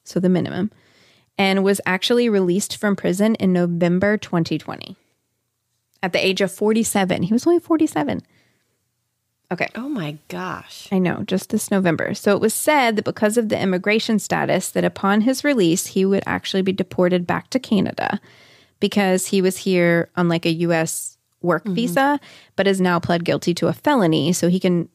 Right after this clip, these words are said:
Speaker 1: no longer be in this country. But it's not been confirmed whether he actually has been deported because you can't do that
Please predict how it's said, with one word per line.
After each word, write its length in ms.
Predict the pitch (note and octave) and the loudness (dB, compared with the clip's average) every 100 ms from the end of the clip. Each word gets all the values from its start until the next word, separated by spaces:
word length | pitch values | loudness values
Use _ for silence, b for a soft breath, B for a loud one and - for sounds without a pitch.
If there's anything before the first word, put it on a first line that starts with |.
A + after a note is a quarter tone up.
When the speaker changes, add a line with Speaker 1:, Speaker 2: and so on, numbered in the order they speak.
| - | -2
Speaker 1:
no 160 | F3+ | 0
longer 300 | F3 D#3 D#3+ | 2 2 0
be 140 | E3+ E3+ | 0 0
in 180 | F3 | 0
this 160 | E3 E3+ | 0 -2
country. 480 | - E3 - G#2 - - | -4 -4 -2 -4 -2 -2
But 200 | F3+ - | -2 -2
it's 160 | F#3+ G3 | -4 -2
not 200 | F#3+ - | -2 0
been 160 | F#3+ | -2
confirmed 640 | F3+ F3+ F3 E3 D3+ F3+ | 0 -2 -2 0 0 0
whether 240 | G3+ F#3 F3+ | 0 0 2
he 160 | F#3 | 0
actually 380 | - E3 - D#3+ | 0 -2 -4 -4
has 260 | - E3+ E3+ | -2 -4 -2
been 220 | G3+ G#3+ | 0 0
deported 520 | A#3 - A#3+ B3 A#3+ | 0 0 2 2 2
because 360 | G#3+ F#3 F3+ E3+ | -2 0 0 -2
you 60 | |
can't 360 | E3+ E3+ D#3+ - | -4 -2 -4 -6
do 160 | F3 A#3 | -8 -2
that 280 | C#3+ - | -2 -4